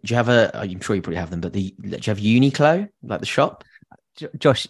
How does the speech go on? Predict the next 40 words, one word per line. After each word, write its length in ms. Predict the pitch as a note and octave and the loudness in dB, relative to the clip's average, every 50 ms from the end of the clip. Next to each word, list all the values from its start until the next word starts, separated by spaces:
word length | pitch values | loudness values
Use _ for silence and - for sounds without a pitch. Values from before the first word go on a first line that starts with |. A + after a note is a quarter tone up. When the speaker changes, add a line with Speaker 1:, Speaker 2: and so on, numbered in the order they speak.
| - - | -6 -2
Speaker 1:
Globe 280 | - G#2 G#2+ C3 C3+ | 0 2 2 2 0
shop? 260 | - - F3+ G3+ - | 0 -2 -2 2 4
Speaker 2:
you 80 | E3 D3+ | 6 6
were 60 | D3 | 8
literally 500 | D#3 E3+ F3+ F3+ - - - D3+ C#3+ C3+ | 8 8 6 6 4 4 4 6 6 6
in 100 | C3 C3 | 4 2
the 80 | B2+ A#2+ | 2 2
U 200 | A#2 A#2+ A#2 A2+ | 2 2 2 0
K. 200 | - - B2+ A#2 | 0 2 2 4
You, 220 | G#2+ G2+ G#2+ B2 - | 4 4 2 2 0
it's 120 | C3 B2 | 0 0
not 120 | D3+ D3+ | 2 2
like 140 | - C#3+ - | 2 0 0
you 120 | C3 A#2+ G2 | 0 0 2
haven't 280 | B2 B2 A2+ G#2+ - | 2 2 2 0 0
been 240 | - A#2 A2+ A2 G#2+ | 0 2 2 2 0
here 180 | G#2 G#2 G2+ G2 | 0 -2 -2 -2
for 140 | - - | -2 -2
a 60 | G2+ G2 | 0 0
hundred 320 | A2 A2 G#2 G2 F#2 F2 | 0 0 0 -2 -2 0
years, 280 | G#2+ G#2+ G2 F2+ F2 - | 0 0 0 0 -2 -4
but 120 | - F#2 | -4 -4
yes, 200 | G#2 G2 - - | -4 -4 -4 -4
we 80 | G#2+ F#2+ | -8 -8
do 180 | - F#2 E2+ | -6 -6 -6
have 140 | F2+ F2+ E2 | -6 -6 -6
a 40 | F2 | -6
Uniqlo, 500 | E2+ E2+ F2 E2+ D#2+ - - - E2+ E2+ | -6 -6 -6 -6 -8 -6 -4 -2 -2 0
yes. 80 | E2+ | 2
Speaker 1:
Yeah, 140 | A2+ G#2+ G#2 | 2 2 2
okay, 240 | G#2+ - G#2+ F2+ F2 | 2 2 0 0 0
sorry. 240 | - - F#2+ F#2 F2 | 0 0 0 0 0
I, 180 | F2+ G#2+ B2 | 2 2 2
there 240 | A#2+ A#2 A#2+ - C3+ | 2 2 2 2 2
was 80 | C3 C3 | 2 2
a 80 | C#3+ | 2
silly 180 | C3+ - D3+ A#2+ | 2 0 -2 -2
question, 420 | A2 - G#2+ G2+ - - F2 F2 | -2 -4 -6 -6 -6 -10 -10 -8
but 220 | F2+ F#2+ F#2 F2 - - - - - _ - | -6 -4 -4 -6 -6 -10 -18 -20 -8 _ 4
basically 640 | C#3 C#3+ C3+ C3+ B2 G#2 - G#2 G2 F#2+ F#2 - | 4 4 4 4 0 -2 0 -2 -2 -2 -2 -6